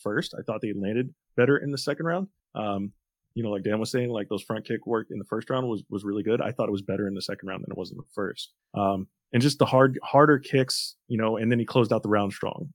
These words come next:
with, with a nice little, uh, series of strikes in the last thirty seconds or so. So that's why I went with O S P in the second.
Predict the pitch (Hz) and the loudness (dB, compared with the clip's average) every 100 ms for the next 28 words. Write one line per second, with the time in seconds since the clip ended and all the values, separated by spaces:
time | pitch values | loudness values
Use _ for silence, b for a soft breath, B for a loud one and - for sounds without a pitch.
0 | - 101 - - 104 107 101 95 110 98 | -6 -6 -6 -8 -4 0 0 0 0 0
1 | 95 95 87 - 110 101 95 - 98 92 | 2 0 -2 -2 -2 -2 -4 -4 -4 -4
2 | - 95 90 90 - 92 92 90 85 87 | -4 -6 -4 -6 -6 -10 -8 -8 -8 -10
3 | 87 - - _ _ - 113 98 90 - | -12 -10 -12 _ _ -8 -2 0 -2 -10
4 | _ 107 113 120 98 95 92 - - - | _ -2 0 -2 -2 -4 -6 -12 -14 -10
5 | 90 - 101 87 - 87 - - - - | -8 -6 -6 -6 -8 -10 -10 -14 -16 -16